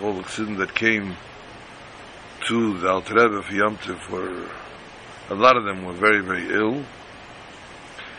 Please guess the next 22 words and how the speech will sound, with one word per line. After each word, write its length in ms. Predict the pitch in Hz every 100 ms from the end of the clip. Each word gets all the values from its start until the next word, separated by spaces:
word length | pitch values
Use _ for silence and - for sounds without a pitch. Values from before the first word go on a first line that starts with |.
| - -
And 120 | 92
the 60 | 98
Alter 260 | 101 110 139
Rebbe 160 | 147
asked 280 | 135 135 -
they 120 | 110
all 100 | 110
be 140 | 113 101
brought, 500 | 80 98 120 147 - - - - - - - - - - - -
however 520 | - 101 98 107 117 123
it 60 |
is, 240 | 131 120 104
stretchers 640 | - 101 113 - 117 110
or 80 | 104
whatever 340 | 101 113 120
it 120 | 120
takes 360 | - 107 101 -
to 100 | 95
bring 240 | 90 110 117
them 100 | 104
to 100 | -
Shul, 400 | - 117 151